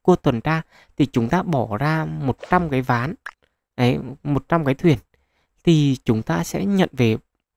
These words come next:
bốn con cua luôn các bạn nhé. Đấy. Hay là chúng ta, ờ, mua bộ bàn ghế đôi đi thì chúng ta bỏ ra tám mươi cái thuyền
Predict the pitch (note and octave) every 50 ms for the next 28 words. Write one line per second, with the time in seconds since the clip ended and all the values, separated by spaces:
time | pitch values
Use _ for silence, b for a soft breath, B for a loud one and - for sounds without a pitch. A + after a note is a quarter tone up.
0 | _ _ - B2+ A#2 A#2 B2+ - - F3 E3+ - F#3+ F3+ F3 E3+ E3 F3 E3 -
1 | - _ _ - C3+ E3+ F3 D#3+ E3 F3+ F#3+ - _ - C3 A#2+ A2+ A#2+ D3+ b
2 | b b b b b b b G#3+ G#3+ G#3+ G#3 G3 F#3 C#4 A#3+ - - A3+ D#3+ A#2
3 | D3+ E3+ E3+ E3+ - B B B B B B B2 A#2 A#2 C3+ D3+ D#3+ E3+ F3+ D#3
4 | D#3 C3+ C#3+ C#3 B2 A2+ A2 A2 A2 G#2+ A#2 C3+ F3 - _ _ _ _ _ _
5 | _ - F#3+ F3 F3 F3 E3+ - F3 F3 E3+ - _ _ _ _ _ _ - C#3
6 | A2+ - - A#2 A2+ B2 E3 F3 E3+ D3+ A2+ G#2+ G#2 C3+ D#3 - - A#2 A2 B2+
7 | D3+ F3+ F#3 F#3 E3+ D#3+ _ _ _ _ _ _ _ _ _ _ - C3+ - F#3+
8 | F3+ D3+